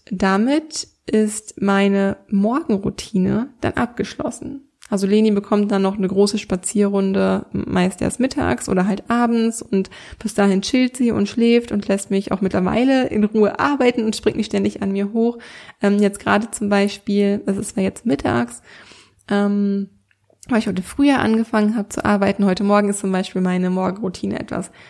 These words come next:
kleiner ausgefallen, weil ich heute sehr viele Aufgaben habe und meine Mittagspause war schon um zwölf, jetzt ist es gerade ungefähr zwei Uhr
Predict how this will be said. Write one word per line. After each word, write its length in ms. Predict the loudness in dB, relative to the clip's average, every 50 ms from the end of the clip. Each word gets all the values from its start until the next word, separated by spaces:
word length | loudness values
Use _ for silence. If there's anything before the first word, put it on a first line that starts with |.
| -20 _ _ -8
kleiner 460 | -4 -2 0 2 2 2 2 2 2
ausgefallen, 800 | 2 0 0 -4 -6 -6 -4 -4 -2 0 0 2 2 0 0 0
weil 120 | -2 -2
ich 140 | -2 -2 -2
heute 220 | -2 -2 -2 -2
sehr 140 | -4 -4 -6
viele 220 | -6 -4 -6 -2 0
Aufgaben 580 | 0 0 0 -2 -2 0 0 2 2 2 2 2
habe 240 | 0 0 -2 -4
und 240 | -6 -4 -4 -6 -8 -12 -18 -20 -20 -14 -4 0
meine 160 | 2 4 4
Mittagspause 600 | 4 4 2 2 0 -2 -2 -2 -2 -2 -2 -2
war 140 | -2 -4 -4
schon 160 | -4 -6 -4
um 140 | -4 -4 -4
zwölf, 520 | -4 -2 2 2 4 4 4 2 2 2
jetzt 220 | 0 -2 -2 -2
ist 60 | -2 -4
es 120 | -4 -6
gerade 300 | -6 -2 -2 -2 0 0
ungefähr 360 | -2 -2 -2 -2 -4 -4 -6
zwei 300 | -4 -4 -4 -4 -4 -2 0
Uhr 300 | 0 0 2 0 0